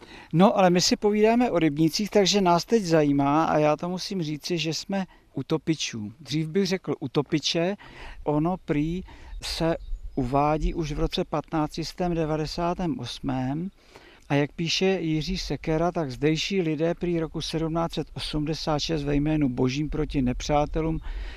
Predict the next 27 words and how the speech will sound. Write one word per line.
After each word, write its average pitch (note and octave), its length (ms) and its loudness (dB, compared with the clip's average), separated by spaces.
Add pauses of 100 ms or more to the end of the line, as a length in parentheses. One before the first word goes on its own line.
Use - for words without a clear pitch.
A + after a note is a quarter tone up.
(300)
města C#3 480 6
vytáhli, C3+ 800 4
kde C#3+ 220 0
vrch C3+ 220 -2
spravedlnost D3 720 0
stojí, D3 380 0
nepřátelé D#3 580 0
obklíčili D3 640 -4
mocí C#3+ 420 -2
a B2+ 80 -6
kvaltem D3 540 0 (440)
velký C3+ 380 2
díl C#3 320 4
z C3 100 -4
nich D3+ 200 0
do C3+ 120 -2
rybníka, D3 500 -2
jenž D3 480 2 (400)
nademěstský D3 720 4
se D#3+ 200 0
jmenoval D3 520 2
Vehnali, C3 600 2
a - 80 -4
v B2+ 100 -4
něm D3 180 2
je D3+ 100 2
topili. C3 520 -4